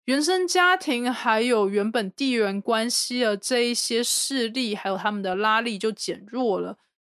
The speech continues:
在高度分工的工商社会里面，有更多的女性投入职场，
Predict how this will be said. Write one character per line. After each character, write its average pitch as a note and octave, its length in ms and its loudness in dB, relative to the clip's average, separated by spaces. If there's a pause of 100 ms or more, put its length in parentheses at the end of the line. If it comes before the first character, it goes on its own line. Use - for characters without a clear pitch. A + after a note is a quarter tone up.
(160)
在 F#4 180 4
高 F#4 240 2
度 F4+ 180 4
分 D#4 240 0
工 D#4 160 0
的 D4 140 2
工 C4 180 0
商 C4+ 220 2
社 C4+ 260 0
会 A#3 280 2
里 F#3 180 -8
面， G3+ 480 -2
有 G3+ 140 2
更 F4 260 0
多 E4+ 240 4
的 D#4 60 0
女 G#3+ 200 -2
性 A#3+ 240 -4
投 G3+ 240 -4
入 A#3 220 -2
职 F3+ 320 -6
场， G3 420 -2